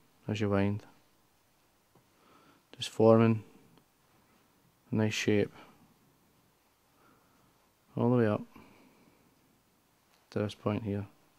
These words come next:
Now I like to either come through the wing with the dubbing, or if you want, just simply take some dubbing to the front and build it up. This will post the wing for you, or lift the wing.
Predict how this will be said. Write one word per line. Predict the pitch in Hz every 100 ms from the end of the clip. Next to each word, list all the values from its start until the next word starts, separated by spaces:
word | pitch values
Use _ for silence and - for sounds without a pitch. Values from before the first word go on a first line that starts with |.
| _ _ _ _ _ _ _ _ - - - - _ -
Now | 120 120
I | 147
like | 147 135
to | 123
either | 120 117 110
come | - 117
through | - 131 131
the | 120
wing | 110 120 - - _ _ - _ -
with | 113
the |
dubbing, | 113 107 107 107 _ - -
or | 113 110 113 123 - _ _
if | -
you | 113
want, | 107 110 -
just | 120 -
simply | 113 - 113 - _
take | 127 127
some | 131
dubbing | 120 120 120
to | 120
the | 117
front | - 110 110 - _ _ _ _ - - - _ -
and | 117
build | 113 117
it | 113
up. | 113 110 - - _ _ _ _ _ _ _ _ _ - _ _ - _ -
This | 120
will | 120
post | - 123 117
the | 117
wing | 110 113
for | - 113
you, | 110 107
or | 117
lift | 107 110 -
the | 110
wing. | 107